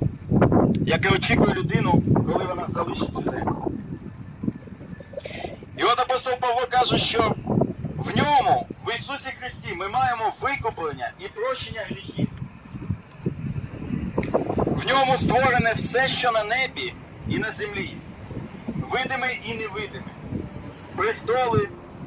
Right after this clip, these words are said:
чи панування, чи начала, чи влади, все через нього і для нього створено. Цей передвічний Божий план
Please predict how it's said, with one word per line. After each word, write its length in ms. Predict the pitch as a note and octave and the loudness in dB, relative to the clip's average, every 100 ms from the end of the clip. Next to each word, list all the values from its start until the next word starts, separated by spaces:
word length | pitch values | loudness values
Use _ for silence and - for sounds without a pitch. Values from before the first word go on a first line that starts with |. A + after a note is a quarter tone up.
| - - - - | -14 -14 -12 -8
чи 200 | - - | -8 -2
панування, 800 | C#3 D3 C#3 B3 A#3+ - F#3 F#3 - - - - | -2 0 2 2 2 0 -4 -6 -10 -12 -10 -4
чи 180 | - | 0
начала, 600 | A#3 A3+ - A#3 A#3+ G#3 | 2 2 4 8 8 8
чи 200 | F#3+ G3 | 2 -2
влади, 460 | G3+ A3+ B3+ G#3 G3 - - - | 4 6 6 4 -4 -6 -14 -12
все 280 | - - A#3+ | -8 0 2
через 380 | A#3+ A3 G3+ - | 2 0 -2 0
нього 380 | A3+ A#3 A3 G3+ - | 2 4 4 0 -4
і 120 | A#3 | -4
для 260 | A3+ A3 G#3+ | -2 2 4
нього 320 | A3+ B3 A3 | 6 6 4
створено. 640 | - - A#3+ A3 D3 A2+ - - - - - - - - - - - - - - - - - - - - - - - - - - - - - - | 0 0 4 4 2 -4 -6 -12 -16 -16 -16 -16 -16 -14 -14 -14 -16 -18 -16 -16 -14 -14 -14 -16 -14 -14 -14 -14 -16 -18 -18 -18 -18 -16 -16 -8
Цей 320 | - A3+ G#3+ - | 0 0 0 -4
передвічний 800 | - A3+ A3 - C4 - - A#3 - | 0 2 2 0 2 4 4 2 0
Божий 300 | A3 B3 G#3+ G#3+ | 2 4 4 2
план 320 | G3 B3 A3 | 4 6 6